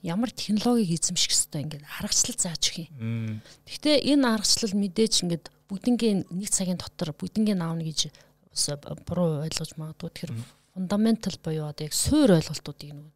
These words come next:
Speaker 1: За, хамгийн нэгдүгээрт сонсох чадвар, сэтэлжүүлэх чадвар, асуултаа асуух чадвар гэх.
Speaker 2: Мгм.
Speaker 1: Коучлал нь гэхээр бэлэн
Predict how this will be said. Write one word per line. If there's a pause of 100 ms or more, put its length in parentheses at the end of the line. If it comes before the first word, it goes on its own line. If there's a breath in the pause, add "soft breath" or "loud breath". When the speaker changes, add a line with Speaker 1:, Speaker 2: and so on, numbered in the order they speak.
(420 loud breath)
Speaker 1:
За,
хамгийн
нэгдүгээрт (280)
сонсох
чадвар, (640)
сэтэлжүүлэх
чадвар, (400)
асуултаа
асуух
чадвар
гэх.
Speaker 2:
Мгм.
Speaker 1:
Коучлал
нь
гэхээр (480 loud breath)
бэлэн